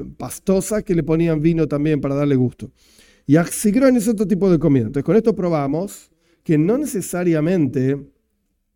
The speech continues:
podemos decir del versículo que habla de Maiser Sheini que comida y bebida aparentemente es lo mismo para Reish Lakish. ¿Por qué? Porque dice que estás, entre comillas, digo, comiendo tiroish, que es vino.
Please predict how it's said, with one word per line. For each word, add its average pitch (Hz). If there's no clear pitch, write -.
podemos 151
decir 135
del 127
versículo 127
que 131
habla 131
de 127
Maiser 127
Sheini 135
que 135
comida 143
y 135
bebida 131
aparentemente 131
es 147
lo 165
mismo 180
para 180
Reish 175
Lakish. 139
¿Por 151
qué? 151
Porque 151
dice 160
que 147
estás, 147
entre 147
comillas, 151
digo, 131
comiendo 143
tiroish, 151
que 143
es 127
vino. 143